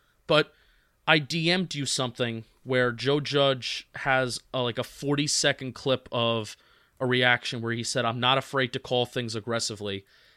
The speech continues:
And I kinda wanna hear what he has to say, and I kinda wanna react to it live on the air, because I think I'm gonna laugh at it because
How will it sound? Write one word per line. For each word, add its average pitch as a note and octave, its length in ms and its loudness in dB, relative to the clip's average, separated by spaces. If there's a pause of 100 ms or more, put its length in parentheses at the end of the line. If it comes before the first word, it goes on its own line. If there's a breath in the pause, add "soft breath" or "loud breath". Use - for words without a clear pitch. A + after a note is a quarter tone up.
And B2+ 140 -2
I A#2+ 60 2
kinda E3 420 2
wanna E3+ 220 0
hear D#3+ 180 -2
what D3+ 120 -4
he D3+ 60 2
has D3+ 140 0
to C#3 60 -4
say, D3+ 260 2
and C3+ 120 0
I A#2+ 60 0
kinda C#3 360 -4
wanna C#3 220 0
react B2+ 400 2
to A#2+ 160 -2
it A2+ 140 -4 (400 soft breath)
live A#2 460 2
on A2 140 -4
the G#2 140 -6
air, G2 280 -6 (340 soft breath)
because B2 540 2
I B2+ 140 6
think D#3 340 0
I'm C#3+ 140 2
gonna C3+ 180 2
laugh A#2+ 400 2
at D3+ 180 6
it E3+ 200 0 (360 soft breath)
because A#2+ 760 0